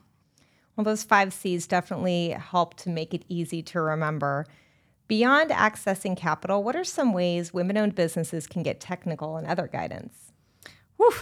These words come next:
Speaker 2: there's a lot of great resources out there, and, and so much so it can be a little <laughs> bit overwhelming. A great place to start, I would recommend, would be the S B A website.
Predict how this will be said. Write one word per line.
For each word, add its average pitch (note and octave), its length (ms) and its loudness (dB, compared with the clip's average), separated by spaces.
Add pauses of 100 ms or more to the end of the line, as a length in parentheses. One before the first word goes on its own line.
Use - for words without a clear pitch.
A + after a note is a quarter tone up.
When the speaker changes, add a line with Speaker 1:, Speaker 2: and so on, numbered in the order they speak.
Speaker 2:
there's C#4 200 6
a G#3+ 80 10
lot A3 280 6
of A#3 120 4
great A3 260 4
resources G#3 500 0
out F#3+ 200 6
there, G3 100 2
and, A3 400 2
and A3+ 220 -2
so C4 160 2
much A#3+ 180 2
so A3 160 2
it G3+ 80 2
can G#3 220 0
be G3 140 2
a F#3 60 4
little F#3 200 2
<laughs> G3+ 80 0
bit G#3 160 4
overwhelming. G3 640 0 (300)
A A3 60 4
great B3+ 240 -2
place C4 220 2
to A#3+ 80 -2
start, A#3 480 4
I G3+ 140 4
would G3+ 120 0
recommend, G#3 380 2
would G#3 140 0
be F#3+ 80 -4
the F3+ 160 -2
S - 180 -2
B F#3+ 240 0
A F3+ 40 0
website. F3+ 640 0